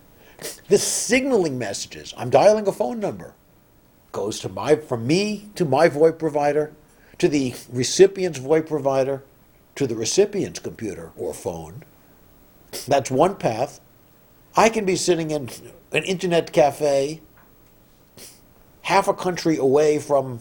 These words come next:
my residence, dealing with a voip provider in another country, and the same could be true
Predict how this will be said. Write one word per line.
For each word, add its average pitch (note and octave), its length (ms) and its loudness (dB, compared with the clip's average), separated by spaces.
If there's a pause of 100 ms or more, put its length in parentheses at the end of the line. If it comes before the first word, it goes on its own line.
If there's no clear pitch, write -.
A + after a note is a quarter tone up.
my A2 180 -4
residence, B2+ 800 -2 (360)
dealing G3 320 4
with E3+ 140 2
a C#3 40 2
voip D3+ 340 2
provider B2+ 520 2
in A#2+ 80 -4
another A#2 300 -4
country, C3+ 520 -8 (500)
and E3+ 100 -4
the E3 60 0
same D#3+ 260 0
could D3 140 -2
be D3+ 100 2
true C3+ 460 0